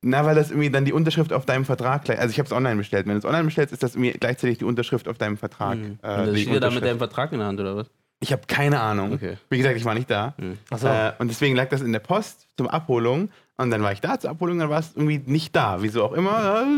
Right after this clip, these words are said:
Speaker 1: äh, kein Brief da. Super, cool. Und, äh, ja, jetzt müssen die halt neue sim-Karte schicken und solange kann, ist mein Handy einfach lahmgelegt. Also ich kann niemanden anrufen, ich kann keine Anrufe empfangen, keine S M S, nichts.
Speaker 2: Echt?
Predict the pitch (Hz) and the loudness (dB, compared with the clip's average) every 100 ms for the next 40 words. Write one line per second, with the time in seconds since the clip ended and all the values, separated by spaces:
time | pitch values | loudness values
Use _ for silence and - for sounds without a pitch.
0 | 277 262 262 269 254 190 185 117 95 - | 2 2 0 0 0 0 2 0 0 -8
1 | _ _ _ 139 - 98 - - 170 98 | _ _ _ -4 -2 -4 -2 4 6 4
2 | - _ _ 117 120 117 - 113 113 110 | 0 _ _ -2 -2 -2 0 2 2 2
3 | 135 151 107 113 117 117 107 98 98 143 | 2 2 0 -2 -4 -2 0 0 0 2
4 | 190 107 101 104 107 - 131 151 107 107 | 2 0 -2 -2 -2 -4 -4 -4 -2 -2
5 | 131 147 156 226 - _ _ - 139 123 | 0 0 -2 -4 -12 _ _ -4 -2 -2
6 | - 120 127 107 107 110 110 - 131 151 | -4 -6 -4 -2 0 0 0 -2 0 2
7 | 185 139 104 95 95 - 107 98 95 151 | 4 4 2 0 -4 -4 -4 -4 -2 -2
8 | 175 185 214 139 123 104 104 104 104 - | -2 -2 -4 -4 -4 -4 -4 -2 -4 -4
9 | - - 127 139 101 104 - - 123 110 | -8 -6 -6 -6 -6 -8 -8 -8 -6 -4
10 | 120 113 - | -4 -4 -10